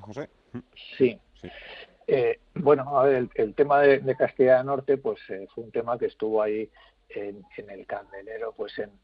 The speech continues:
Speaker 2: en el año dos mil diecinueve, ¿no? Que fue cuando, de alguna forma, pues, se, pues, se llegó finalmente a la aprobación del proyecto y San José, eh, bueno, se movía mucho, ¿no? Con las noticias, eh, sobre este proyecto y llegó a cotizar, pues, a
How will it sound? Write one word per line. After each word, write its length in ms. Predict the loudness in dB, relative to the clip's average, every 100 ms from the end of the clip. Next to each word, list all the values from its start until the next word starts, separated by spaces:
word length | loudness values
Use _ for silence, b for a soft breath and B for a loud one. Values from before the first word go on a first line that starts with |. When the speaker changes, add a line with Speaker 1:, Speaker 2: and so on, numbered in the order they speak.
| b b
Speaker 2:
en 80 | -18
el 60 | -14
año 220 | -12 -12
dos 160 | -14 -14
mil 200 | -16 -14
diecinueve, 500 | -14 -10 -6 -6 -6
¿no? 140 | -10
Que 100 | -10
fue 160 | -10 -10
cuando, 400 | -10 -10 -14 -14
de 80 |
alguna 260 | -20 -18 -16
forma, 300 | -14 -14 -14
pues, 160 | -14 -14
se, 140 | -18
pues, 180 | _ -20
se 300 | -14 -14 -14 -16
llegó 260 | -16 -16
finalmente 520 | -16 -18 -20 _ -12 -10
a 40 |
la 60 | -8
aprobación 400 | -10 -10 -12 -18
del 120 | -16
proyecto 580 | -10 -6 -6 -6 -8 -8
y 180 | -16
San 160 | -16 -20
José, 500 | -20 -16 -12 -12 -12 b b b
eh, 460 | -8 -6 -6 -6 -8
bueno, 220 | -12 -14
se 100 | -18
movía 380 | -14 -12 -8 -8
mucho, 320 | -10 -16 -16
¿no? 140 | -14 -10
Con 120 | -10
las 140 | -12
noticias, 580 | -16 -16 -14 -12 -12 -14 b b -10
eh, 140 | -10 -10
sobre 440 | -12 -12 -10 -12
este 200 | -12 -12
proyecto 500 | -10 -10 -12 -8 -4
y 140 | -4
llegó 400 | -6 -8 -6 -4
a 80 | -6
cotizar, 460 | -8 -10 -8 -12 -12
pues, 160 | -12
a 80 | -14